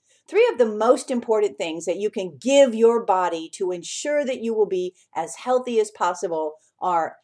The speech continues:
adequate sleep, which many people go through their life sleep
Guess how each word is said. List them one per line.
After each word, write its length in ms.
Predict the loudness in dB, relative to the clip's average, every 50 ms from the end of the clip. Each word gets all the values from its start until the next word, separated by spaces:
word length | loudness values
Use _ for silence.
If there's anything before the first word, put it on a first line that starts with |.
| _ _ _ _ 2
adequate 500 | 4 4 4 4 0 -2 -2 -4 -4 -4
sleep, 420 | -8 -8 -6 -4 -4 -4 -4 -6 _ _ _
which 260 | -8 -6 -6 -6 -8
many 400 | -10 -6 -2 -2 0 0 0 -2
people 280 | -4 -6 -4 -2 -2 -2
go 180 | 0 0 -2
through 140 | 0 0 0
their 160 | 0 2 2
life 180 | 2 2 0 0
sleep 240 | -2 -4 -4 -4